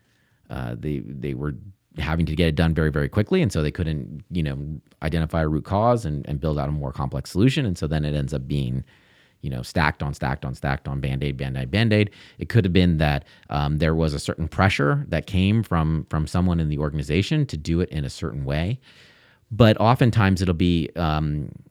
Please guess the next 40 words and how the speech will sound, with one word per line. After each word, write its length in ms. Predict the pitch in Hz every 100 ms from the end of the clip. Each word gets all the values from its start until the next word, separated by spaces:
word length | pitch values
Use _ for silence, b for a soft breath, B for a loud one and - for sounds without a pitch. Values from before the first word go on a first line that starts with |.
| -
w-, 260 | - 92 82
the 200 | 92 95
reason 340 | 104 113 107
that'll 160 | 95 90
be 100 | 87
being 280 | 87 80 71 -
put 180 | 92
forth 400 | - 90 110 131
as, 200 | 80 76
as 160 | 64 78
why 240 | 76 73
they 80 | 76
can't 260 | 73 82 69
change 380 | 82 107 139 -
is 180 | 90 85
not 340 | 92 98 101 80 78
the 140 | 85 -
actual 300 | 85 87 90
reason 320 | 85 78 76
why 180 | 73 76
something 300 | 78 71 73
was 140 | 65
done 380 | 73 71 - - - _
that 220 | 76 69 -
way. 280 | - - B B B B B
So 240 | - 123 120
if 180 | 120 127
you, 380 | 131 120 110 -
if 160 | 110 113
you 120 | 104
listen 640 | 98 101 123 151 - 87
more 600 | 85 82 67 60 62 80 - _ _ _ _
than 220 | 135 95
trying 300 | 87 104 87
to 80 | 78
tell, 640 | - - 107 71 - 90 101 b b b b b 82
that 240 | 107 123
will 120 | 139
come 260 | - 123 95
out. 400 | 82 55 -